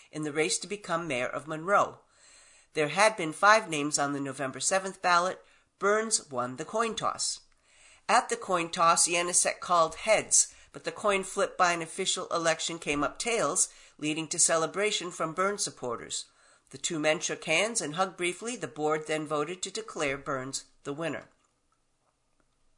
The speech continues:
And apartments will be available starting next year for Alaska lawmakers and staff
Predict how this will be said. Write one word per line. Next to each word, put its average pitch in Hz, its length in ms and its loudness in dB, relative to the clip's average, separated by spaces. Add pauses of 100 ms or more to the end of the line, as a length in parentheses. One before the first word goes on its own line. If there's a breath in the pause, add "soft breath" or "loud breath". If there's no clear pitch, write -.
(760 loud breath)
And 208 140 0
apartments 285 580 4
will 175 120 -4
be 156 180 0
available 147 540 0
starting 175 500 2
next 180 320 -2
year 175 240 0
for 190 160 -4
Alaska 160 540 2
lawmakers 151 720 2
and 143 120 -6
staff 143 540 2